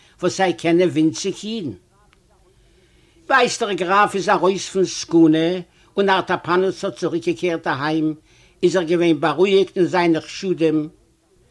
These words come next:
ער האט אבער נישט געוואוסט, אז נאך זיין פארלאזן דעם גראף איז ארנולף צו אים געקומען מיט בייזע כוונות. ארנולף האט גערעדט צום גראף ווי א פרומער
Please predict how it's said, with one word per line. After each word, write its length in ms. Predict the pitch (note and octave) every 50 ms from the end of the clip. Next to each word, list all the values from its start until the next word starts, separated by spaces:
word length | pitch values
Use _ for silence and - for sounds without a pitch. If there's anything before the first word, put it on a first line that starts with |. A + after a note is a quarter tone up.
| _ _ _ _ _ _ _ _ _ _ _ _ _ _ _ _ _
ער 180 | G3 F#3 E3+ E3
האט 160 | E3 - -
אבער 240 | A3+ A3+ F3+ G3 F#3
נישט 340 | G#3 A#3+ G#3+ - - - G3+
געוואוסט, 500 | F#3 F3+ A3+ B3 - - - - - - - _ _ _ _ _ _ _ _ _ _ _ _
אז 180 | - F3+ D3 D3
נאך 180 | D#3+ D#3 - -
זיין 220 | - G3+ A3 A#3 G3
פארלאזן 580 | - - E3+ D3+ D3 D#3 G#3 - F3 G3 F3+
דעם 200 | C#3 D#3 D3 C#3+
גראף 520 | B2+ D3 D#3 G#3+ G#3+ F3+ D#3+ D#3+ D#3 - - _ _ _ _ _ _ _ _ _ _ _ _ _ -
איז 200 | D#3 D3 - - - G3
ארנולף 480 | G#3+ A3+ A3+ A3+ G#3 G#3 G#3+ G3+ -
צו 240 | - - G#3 G#3 G3
אים 140 | F3+ F3 E3+
געקומען 560 | D3 D#3+ D#3 - - G#3 G#3+ G3 G3 F#3+ F3
מיט 120 | E3 D3+ A#2+
בייזע 480 | C3 B2 F3 G3 A3 A#3 F#3+ D3+ F3 G3 F3+ -
כוונות. 420 | F#3 F#3 A#2+ E3+ F3 D#3+ C3 F2+ - - - - - _ _ _ _ _ _ _ _ _ _ _ _ _ _ _ _ _ _ _ _ _ _ _ _ _ _ _ _ _ _ _ _ _ _ _ _ _ _ _ _ -
ארנולף 540 | A#3 A#3 A3+ G#3+ G#3 G3+ G#3 G#3 F#3+ - G3+
האט 220 | G#3 G3+ - -
גערעדט 240 | G#3+ E3+ G3 G3+ -
צום 240 | - - G3+ G3 E3+
גראף 380 | E3+ D#3+ E3+ F3+ F3+ F3+ -
ווי 160 | - F3+ F3
א 120 | F3 F3 D#3
פרומער 580 | - - - - - G3 F#3+ F#3 F#3 F#3 F3